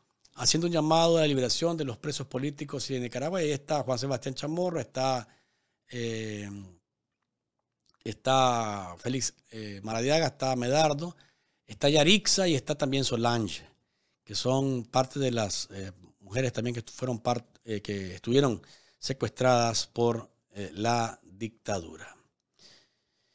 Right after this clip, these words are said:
Y bueno, estas son parte de las imágenes que han compartido en sus redes sociales, eh, Juan Sebastián Chamorro, Medardo Mairena y Félix Maradiaga.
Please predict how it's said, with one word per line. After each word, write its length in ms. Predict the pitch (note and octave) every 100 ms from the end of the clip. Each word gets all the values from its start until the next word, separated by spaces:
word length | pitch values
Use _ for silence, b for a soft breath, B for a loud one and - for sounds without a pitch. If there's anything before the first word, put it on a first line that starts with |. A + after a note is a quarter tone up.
| _ _ _ _ _ _ _ _ -
Y 80 | A#3+
bueno, 340 | A#3 G3+ F3+ A#2+ B B _
estas 240 | C3 - C#3
son 140 | C#3+
parte 300 | C#3+ D3 C#3+
de 40 | D3+
las 120 | C#3
imágenes 580 | D3+ E3 D#3+ F3+ F3+ -
que 140 | C3+
han 100 | B2+
compartido 540 | C#3 C#3 B2+ F3 E3+
en 60 | C3+
sus 200 | - A#2
redes 240 | C3+ C3+
sociales, 720 | B2 A2+ C3+ C#3 B2+ A2 - - _ _ _ _ _ _ _ -
eh, 920 | A#2+ A2 G#2 G2+ F#2+ F2+ F#2 F2+ _ _ _
Juan 160 | C3 B2
Sebastián 380 | C3+ A#2+ C3+
Chamorro, 800 | B2+ C3+ D3 C#3+ C#3+ D3 D3 - _
Medardo 360 | A#2 B2 C3 B2+
Mairena 460 | A#2 B2+ C3+ C3+
y 100 | A2+
Félix 640 | G#2+ C3 A#2+ A2 - - - _ _ _
Maradiaga. 680 | A2+ A#2 G#2+ F#2 G2 -